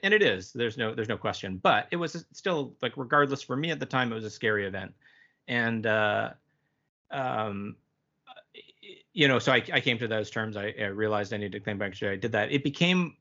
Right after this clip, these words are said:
more embarrassing after the fact because I ended up doing an M B A and studying finance and then go, and studying the C F A.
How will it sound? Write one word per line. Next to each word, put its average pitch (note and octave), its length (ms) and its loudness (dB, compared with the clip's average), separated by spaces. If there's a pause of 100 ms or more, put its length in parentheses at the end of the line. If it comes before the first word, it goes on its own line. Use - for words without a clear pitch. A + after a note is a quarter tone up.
(160)
more D#3 320 6
embarrassing B2 460 4
after A2 220 -2
the A#2 80 -4
fact G#2+ 240 -2
because A2 200 -4
I A2+ 60 2
ended G#2+ 240 -2
up - 220 -4 (360)
doing C3 220 4
an A2+ 80 4
M G#2 100 0
B G#2+ 120 2
A G#2 220 2
and F#2+ 120 -6
studying A#2 300 2
finance G2+ 460 -6
and A2 60 -6
then G#2 120 -4
go, G#2+ 140 2
and A2 220 -4
studying A2 300 2
the G2+ 60 -4
C A2+ 200 -4
F G2 140 -4
A. G2 320 -4